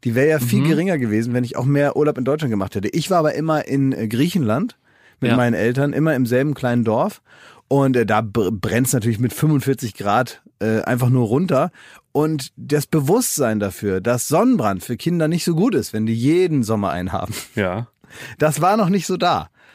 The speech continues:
Speaker 2: Ach, das finde ich interessant.
Speaker 1: Also, ähm, es war ja auch in meiner Kindheit zum Beispiel, auch, also in der Generation meiner Eltern, zu dieser Zeit auch ein totales Statussymbol, braun zu sein.
Speaker 3: Ja.
Speaker 1: Wer braun war, der war
Speaker 2: Ja.
Speaker 1: im Urlaub.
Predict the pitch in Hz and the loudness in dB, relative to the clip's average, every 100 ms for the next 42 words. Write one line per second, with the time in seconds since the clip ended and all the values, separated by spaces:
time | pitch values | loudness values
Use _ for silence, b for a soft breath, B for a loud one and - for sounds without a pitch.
0 | B B 135 131 151 143 208 196 196 143 | B B -4 0 -2 0 0 0 -4 -4
1 | 107 98 156 165 170 160 139 151 156 160 | -4 0 0 2 2 0 2 2 2 -2
2 | 143 - 123 - 135 180 180 127 147 135 | -6 -6 -6 0 2 2 2 0 -2 0
3 | 131 135 185 160 190 160 160 135 139 - | 0 0 -2 -2 -4 -2 -2 0 -2 0
4 | - 123 - - 85 69 85 90 95 90 | -2 -2 -4 -8 -8 -8 -8 -8 -8 -6
5 | 117 104 104 - 131 175 175 160 - 202 | -2 0 0 0 0 0 -2 -2 -2 -2
6 | 170 147 117 92 - 117 143 180 - 135 | 0 0 0 -2 -2 0 0 -2 -4 -2
7 | 143 123 120 139 156 151 - 127 143 180 | -2 -4 -4 0 0 0 -2 -2 0 -2
8 | - 147 131 143 120 117 175 208 - 82 | 0 0 2 0 2 2 2 0 -2 -8
9 | 87 - - 95 87 117 b b b b | -10 -12 -12 -8 -6 -8 b b b b
10 | b b b b 120 127 127 123 180 226 | b b b b 0 2 2 2 4 4
11 | 202 180 139 113 127 120 143 185 185 196 | 2 2 2 2 2 2 2 2 2 0